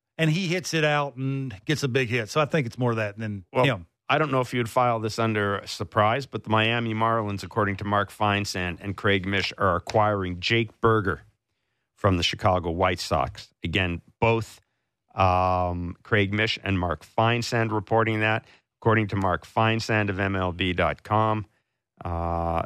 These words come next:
Speaker 2: the Marlins have acquired Jake Burger for left-handed pitcher Jake Eder. Eder, pardon me. Eder is Miami's number four prospect.
Speaker 1: Mm.
Speaker 2: Uh, he is just returning from Tommy John sur-, surgery. So, again,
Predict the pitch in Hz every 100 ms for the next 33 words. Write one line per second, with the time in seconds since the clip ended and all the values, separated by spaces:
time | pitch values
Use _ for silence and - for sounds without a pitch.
0 | - 87 90 90 95 104 104 101 92 92
1 | 101 95 90 80 101 98 - 101 98 95
2 | - 98 101 95 101 87 85 101 90 78
3 | 73 87 78 - _ _ _ _ _ _
4 | _ - 104 110 120 131 _ _ 98 117
5 | 139 147 _ - 101 104 113 - 104 113
6 | 117 107 98 101 101 101 90 101 98 92
7 | - _ _ 101 95 87 - 101 101 -
8 | 107 104 - 123 131 _ - 87 90 87
9 | 80 95 87 82 - 135 135 - 110 -
10 | 104 98 - 90 101 92 90 80 98 85
11 | 80 92 82 76 - - - 85 76 82
12 | 76 - 87 82 95 85